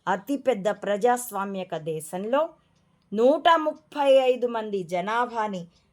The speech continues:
జాతిని మోసగించిన ఓ మోడీ, ఓ చెంబా, చచ్చిన డ్రామోజీ గాడి వ్యవస్థ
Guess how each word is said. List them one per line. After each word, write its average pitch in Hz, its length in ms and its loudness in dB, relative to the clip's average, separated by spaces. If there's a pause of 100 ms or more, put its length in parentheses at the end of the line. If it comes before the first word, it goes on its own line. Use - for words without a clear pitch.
(120)
జాతిని 226 680 0
మోసగించిన 180 840 -8
ఓ 165 200 -6
మోడీ, 185 580 -4 (500)
ఓ 175 80 -2
చెంబా, 226 800 0 (680)
చచ్చిన 330 540 -2
డ్రామోజీ 285 720 2
గాడి 214 320 2
వ్యవస్థ 226 800 -2